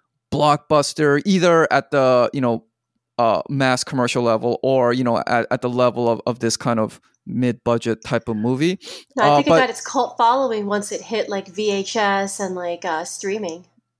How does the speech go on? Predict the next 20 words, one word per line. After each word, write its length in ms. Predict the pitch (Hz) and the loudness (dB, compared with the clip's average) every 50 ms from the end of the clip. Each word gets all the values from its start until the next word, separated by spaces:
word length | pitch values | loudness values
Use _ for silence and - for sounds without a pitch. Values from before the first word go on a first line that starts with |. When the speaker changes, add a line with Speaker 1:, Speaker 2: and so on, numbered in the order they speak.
| _ _ _ | _ _ _
Speaker 1:
Right, 400 | 147 147 175 180 165 143 135 - | -2 0 2 4 4 2 2 0
and 160 | 127 147 147 | 0 0 0
I, 100 | 147 - - | 0 0 0
and 100 | 143 151 | 0 0
I 100 | 156 160 | 0 0
think 520 | 151 - - 185 185 175 170 - - - - _ | -2 -2 -2 -2 -2 -2 -2 -6 -10 -14 -6 _
it, 200 | 156 156 - - | 0 0 2 2
its 320 | 139 143 117 - - - - - | 0 -2 -2 -4 -8 -8 -4 -4
sustained 400 | - - 165 - - 196 190 151 | -2 0 0 0 0 0 0 0
relevance 560 | 120 120 127 151 185 170 117 117 110 113 - | 2 2 4 4 4 2 0 -2 -4 -4 -2
is 360 | 104 113 123 117 107 - - - - | -2 -2 -2 -2 -4 -8 -10 -12 -8
due 200 | 123 - 139 143 135 | -4 -2 -2 -2 -2
Speaker 2:
Or 40 | - | -2
Speaker 1:
to 120 | - 139 | -4 -2
the 100 | 123 127 | -2 -2
fact 360 | 123 117 117 127 120 120 123 110 | -2 0 0 0 2 2 0 -2
Speaker 2:
D 20 | |
V 40 | - | -2
D. 60 | 117 | 0
Speaker 1:
that 180 | 120 117 117 | 0 0 0